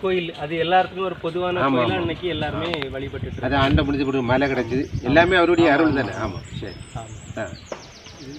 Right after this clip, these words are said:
Speaker 1: இது சபரிமலை அமைப்புல தான் இந்த
Speaker 2: ஆமா.
Speaker 1: கோயில் வந்து.
Speaker 2: ஆ.
Speaker 1: ஆமா, டெய்லி வந்து கருட பகவான் வந்து வருவாரு.
Speaker 2: ஆஹா.
Speaker 1: சாயங்காலம் வந்து
Speaker 2: ம்.
Speaker 1: நீங்க பாத்தீங்கன்னா,
Speaker 2: ஆ.
Speaker 1: கண்டிப்பா கருட பகவான் வந்து ஐயப்ப சாமியை மூணு வாட்டி அவரு சுத்திட்டு தான்
Speaker 2: ஆ,
Speaker 1: போவாரு.
Speaker 2: ஆ, ஆ.
Speaker 1: காலையில நடக்கும்,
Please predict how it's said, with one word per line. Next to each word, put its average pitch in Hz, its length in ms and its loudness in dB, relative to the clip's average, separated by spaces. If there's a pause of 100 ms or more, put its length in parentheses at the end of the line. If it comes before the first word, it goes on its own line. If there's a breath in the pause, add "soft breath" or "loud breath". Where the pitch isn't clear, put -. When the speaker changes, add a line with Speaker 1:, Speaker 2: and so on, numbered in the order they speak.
Speaker 1:
இது 170 240 -8
சபரிமலை 196 460 0
அமைப்புல 185 440 -2
தான் 185 280 -2
இந்த 156 200 -4
Speaker 2:
ஆமா. 175 240 2
Speaker 1:
கோயில் 151 160 4
வந்து. 135 260 -6 (140)
Speaker 2:
ஆ. 110 180 -2 (600)
Speaker 1:
ஆமா, 131 300 -8 (220)
டெய்லி 208 240 0
வந்து 202 200 0
கருட 175 280 -2
பகவான் 170 380 -6
வந்து 156 180 -8
வருவாரு. 123 420 -8 (160)
Speaker 2:
ஆஹா. 175 280 6
Speaker 1:
சாயங்காலம் 147 500 -4
வந்து 147 160 -2
Speaker 2:
ம். 131 140 2
Speaker 1:
நீங்க 147 180 -6
பாத்தீங்கன்னா, 139 800 -8
Speaker 2:
ஆ. 117 160 0 (120)
Speaker 1:
கண்டிப்பா 156 400 -4
கருட 143 340 -8
பகவான் 143 360 -10
வந்து 139 360 -8 (100)
ஐயப்ப 131 340 -6
சாமியை 139 460 -8
மூணு 135 280 -10
வாட்டி 131 280 -10
அவரு 135 200 -8
சுத்திட்டு 123 460 -14
தான் - 40 -8
Speaker 2:
ஆ, 113 120 -4
Speaker 1:
போவாரு. 120 300 -6
Speaker 2:
ஆ, 104 40 -4
ஆ. 98 100 -6
Speaker 1:
காலையில 135 400 -6
நடக்கும், 131 460 -12